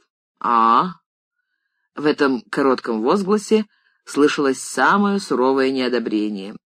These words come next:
Старик безнадежно махнул узловатой рукой. «Зануда этот Генри», — сказал он жестко, отрывисто, как все старики, когда они, чтоб не отстать от молодых, щеголяют непривычными жаргонными словечками.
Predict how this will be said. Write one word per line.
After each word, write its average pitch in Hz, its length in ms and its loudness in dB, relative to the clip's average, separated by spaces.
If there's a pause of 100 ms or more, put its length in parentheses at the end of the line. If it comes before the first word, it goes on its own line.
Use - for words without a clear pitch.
(280)
Старик 220 420 2
безнадежно 170 640 0
махнул 147 460 -2
узловатой 131 560 0
рукой. 110 500 -4 (1040)
«Зануда 156 680 0
этот 120 360 0
Генри», — 113 640 -2 (240)
сказал 127 380 -4
он 117 120 -4
жестко, 202 600 -2 (360)
отрывисто, 185 680 -2
как 160 160 -8
все - 240 -6
старики, 113 460 -6
когда 127 400 -4
они, 135 260 -4
чтоб - 380 -8
не 127 100 -2
отстать 127 460 -6
от 117 100 -12
молодых, 123 480 -2 (220)
щеголяют 139 640 0
непривычными 139 680 -2
жаргонными 131 560 -2
словечками. 110 800 -4